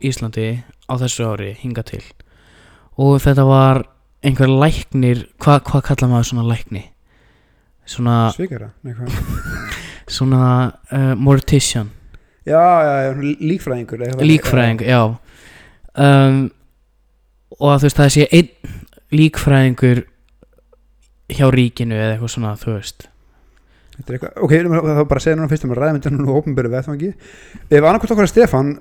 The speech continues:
Speaker 2: deyr núna mjög skyndilega, skrýtnu, við
Speaker 1: Þá
Speaker 2: erum
Speaker 1: er þetta samsæri.
Speaker 2: við erum ekki suicidal, hvorugur okkar, við höfum báðir mjög mikið til að lifa við. Og ég skil ekki eftir kerti logandi á nóttunni, þannig að, þú veist,
Speaker 1: Nei.
Speaker 2: það er, eða eitthvað sem gerist sem er ekki natural causes,
Speaker 1: Hmm.
Speaker 2: þá,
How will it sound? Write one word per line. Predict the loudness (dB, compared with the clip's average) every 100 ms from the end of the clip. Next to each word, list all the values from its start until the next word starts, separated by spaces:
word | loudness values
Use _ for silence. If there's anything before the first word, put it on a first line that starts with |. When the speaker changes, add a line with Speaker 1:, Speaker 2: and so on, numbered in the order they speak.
| -14 -4 2
Speaker 2:
deyr | 4 4 0
núna | 0 0 -2 -4
mjög | -2 2 4 2
skyndilega, | 0 -4 -2 -2 0 -2
skrýtnu, | -2 -6 -4
við | 2
Speaker 1:
Þá | 2
Speaker 2:
erum | 4
Speaker 1:
er | 2
þetta | 0
samsæri. | 0 0 -2 -2
Speaker 2:
við | 2 4
erum | 4
ekki | 0 -2 -4
suicidal, | -2 -2 0 0 -2 -6
hvorugur | 0 4 4 2 0
okkar, | -4 -2
við | -2
höfum | 0
báðir | 0 0 -2
mjög | -6
mikið | -6
til | -6
að | -4
lifa | -4 -4
við. | -6 -8 -14 _ _ -20 _ -16 -2
Og | 0 0
ég | 2 2 2
skil | 0 0
ekki | -2 -4 -6
eftir | -6 -8 -4
kerti | -2 -2 -2 0
logandi | 2 0 -2
á | -4
nóttunni, | -4 -6 -6 -6 -8
þannig | -6 -4
að, | -4 -2
þú | -4
veist, | 0
Speaker 1:
Nei. | 2
Speaker 2:
það | 2
er, | 0 -6 -4
eða | -2
eitthvað | -2 -4
sem | -6
gerist | -4 -4 -4 -6
sem | -6
er | -4
ekki | -4 -6 -4 -4 -4 -10 _ _ _ -20 -20 -18 -8
natural | -4 -4 -6 -10
causes, | -8 -6 -6 -6 0
Speaker 1:
Hmm. | 0 2
Speaker 2:
þá, | 0 -2